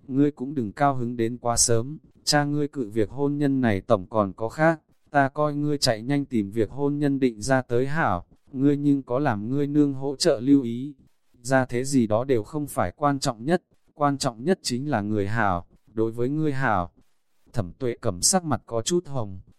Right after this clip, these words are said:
"Ta nương ở giúp ta tuyển ở Mẫu Đơn nhưng thật ra nhớ tới nàng mấy ngày hôm trước Thác đại bá mẫu cha kia Ngụy gia công tử, phẩm hạnh là thật sự không lời gì để nói,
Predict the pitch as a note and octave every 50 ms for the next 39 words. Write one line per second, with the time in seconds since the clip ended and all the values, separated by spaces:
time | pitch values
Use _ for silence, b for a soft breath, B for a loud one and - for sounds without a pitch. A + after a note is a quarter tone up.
0 | _ _ _ _ - C#3+ C#3 C#3 C#3+ D3 C#3+ C#3 C3 A#2 G2+ F#2 F2+ - F3+ F3
1 | - - D3 C#3 C3 - C#3+ A#2+ F#2+ F2+ E2+ A2+ G#2+ G2 F#2 F2+ - B2 B2 C3
2 | C#3 D3+ D3 D3+ D3+ D3 C#3+ C#3+ D3 C#3+ C#3+ C3+ - A#2 - - G#2 A#2 B2 B2
3 | B2 B2 A#2+ A#2 A2+ A#2 - A#2+ A#2+ C3 C#3 D3+ C#3 A#2 G#2 G2 G2+ A2 A2+ B2+
4 | C#3+ D3 C3 A2 G2 G#2 C3+ D3 C#3+ C3+ C#3+ F#3+ F#3+ F3+ - - F3 E3+ D#3 D3
5 | C3 A2 G#2+ G#2+ A2+ A2+ B2 C3 C3+ C#3+ D#3 - - D3+ C#3 C3 - - D3 C#3
6 | C3+ C3 B2+ A#2 G#2+ - _ _ _ _ _ _ _ _ _ _ _ _ _ _
7 | _ _ - C3 C#3 C3+ C3 - - C#3+ C#3 C3+ - C3+ A2+ G2+ F2+ F2 _ _
8 | _ _ - - A#2 G2 F2+ F2+ A2 A2+ G#2+ G#2 G#2+ G#2+ G2+ G2 - A#2+ G#2+ -
9 | - C3 A2+ G2 F#2+ - D3+ C#3+ C#3+ C3 A#2+ G#2 F#2+ F#2 - A#2 A2+ G#2 G#2 G#2
10 | F#2 F#2 G2 G#2 G2+ G2+ G#2+ B2 C#3+